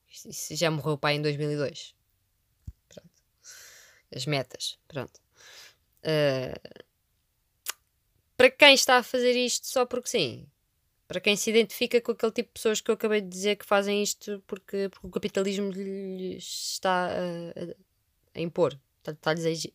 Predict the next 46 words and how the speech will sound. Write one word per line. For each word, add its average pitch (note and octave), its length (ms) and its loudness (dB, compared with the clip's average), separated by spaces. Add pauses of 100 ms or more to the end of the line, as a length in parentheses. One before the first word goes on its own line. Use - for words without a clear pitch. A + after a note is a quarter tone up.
(140)
a - 40 -2
exigir. E3 540 0 (480)
Pensem E4 260 0
um C4+ 40 2
bocadinho. D3 560 -4
E F3 80 -12
para A3 100 2
o A3 80 6
ano, B3+ 340 2
agora E3+ 200 4
já G#3 80 4
é A#3 40 2
tarde B3+ 180 4
demais, C#3+ 220 2
não C#3 120 -4
é? F#3 120 -8
Vocês D3 240 -4
já D#3+ 60 0
gastaram E3 280 4
o - 20 0
dinheiro E3 200 0
todo. B2+ 220 -4 (400)
Mas B3 140 -2
para C4+ 100 2
o C4+ 60 8
ano C4+ 100 2
façam C#4+ 240 0
diferente. C4+ 460 -2 (880)
Pensem D#3 240 -2
um C#3 60 -6
bocadinho. B2 360 -10 (520)
Não A#3 100 0
é A#3 80 4
complicado, A3 540 2
às F3+ 100 2
vezes F3+ 240 -2
não G#3 80 0
é. C#3+ 240 2
Basta A#3 260 6
só A#3+ 140 4
sentar A#3+ 300 4
na A#3 100 2
cadeira, F3+ 380 2
estão G3 160 -6
a F3 40 -4
ver? F3 220 -2